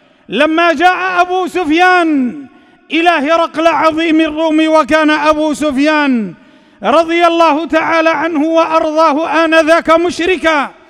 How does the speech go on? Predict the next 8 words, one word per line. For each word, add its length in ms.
فسأله 960
هرقل 540
عظيم 540
الروم 580
أسئلة، 840
وكان 520
مما 400
سأل 680